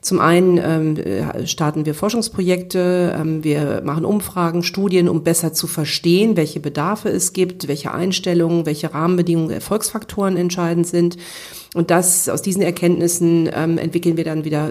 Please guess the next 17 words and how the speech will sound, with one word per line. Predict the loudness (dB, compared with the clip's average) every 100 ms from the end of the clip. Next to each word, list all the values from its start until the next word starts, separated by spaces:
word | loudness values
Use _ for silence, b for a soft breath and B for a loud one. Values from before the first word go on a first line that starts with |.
| -4
Praxisprojekte. | -6 -6 -2 -4 -4 -6 -6 -6 -10 -10 -14
Zum | -8 -4
Beispiel | -2 -2 0 0 0 -4 B B B
zwei | -6 0 0
Projekte, | 2 2 2 0
die | -2
wir | -2 -2
aktuell | -2 0 0
bundesweit, | 0 -2 -2 -2 -2 -2 -4 -4
ähm, | -2 -2
anbieten, | -2 -2 -2 -4
sind | -6 -4
Coding | -4 -4 -4
for | -6
Tomorrow | -6 -4 0 0 0
und | -2 -6
Klickwinkel. | -6 -6 -2 -2 0 0 0 -2